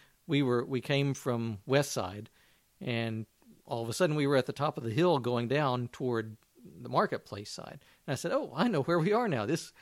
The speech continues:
this used to be the high end of Pleasure Island going down."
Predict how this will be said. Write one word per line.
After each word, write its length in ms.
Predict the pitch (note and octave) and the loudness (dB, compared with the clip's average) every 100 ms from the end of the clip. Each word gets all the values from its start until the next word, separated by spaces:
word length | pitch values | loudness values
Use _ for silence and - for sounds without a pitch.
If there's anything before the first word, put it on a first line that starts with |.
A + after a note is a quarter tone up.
| - _ | -20 _
this 180 | A3+ F#3 | -4 0
used 160 | C3 - | -2 0
to 60 | |
be 140 | B2+ D3 | 0 2
the 120 | A#2+ | 0
high 240 | C#3 C3 | 0 0
end 340 | C#3 C#3 D#3 D3 | 0 0 0 0
of 220 | B2+ - | -2 -4
Pleasure 320 | D3+ D3+ E3 | 0 0 2
Island 340 | D#3+ A3+ A2 G2+ | -2 -2 -6 -4
going 240 | A#2+ B2+ | -4 -4
down." 320 | C#3+ F#3+ E3+ | -4 -4 -6